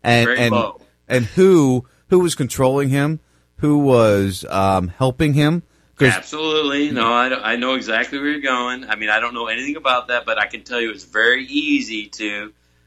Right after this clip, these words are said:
Speaker 2: uh, guide the dumb.
Speaker 1: Yes, and, and you look at, uh, Mutaba, uh, Muta-, Mutalib, that, that
Speaker 2: Yeah,
Speaker 1: did the
Speaker 2: and
Speaker 1: underwear
Speaker 2: that's an
Speaker 1: bomber.
Speaker 2: example. One of my favorite examples.
Speaker 1: The shoe bomber. Both them,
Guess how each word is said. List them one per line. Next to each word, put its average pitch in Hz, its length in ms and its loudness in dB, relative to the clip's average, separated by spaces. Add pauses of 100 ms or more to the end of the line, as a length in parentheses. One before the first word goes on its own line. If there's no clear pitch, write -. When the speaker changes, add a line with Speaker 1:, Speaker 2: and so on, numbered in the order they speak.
(140)
Speaker 2:
uh, 98 260 0
guide 110 920 -2
the 104 120 -14
dumb. 98 460 -8 (120)
Speaker 1:
Yes, 143 320 0
and, 147 200 2
and 151 180 2
you 160 100 4
look 185 200 2
at, 175 160 2
uh, 143 220 4
Mutaba, 139 760 2
uh, 104 120 -4
Muta-, 143 480 0
Mutalib, 127 720 0
that, 90 260 -6
that 104 120 2
Speaker 2:
Yeah, 131 80 0
Speaker 1:
did 127 140 0
the - 120 4
Speaker 2:
and 160 100 4
Speaker 1:
underwear 139 160 4
Speaker 2:
that's 110 140 4
an 113 60 4
Speaker 1:
bomber. 98 220 2
Speaker 2:
example. 113 440 -8
One 147 200 -8
of 175 80 -6
my 170 120 -2
favorite 180 420 -4
examples. 147 680 -4
Speaker 1:
The 156 120 2
shoe 220 300 0
bomber. 110 520 2 (100)
Both 214 320 2
them, 90 380 -2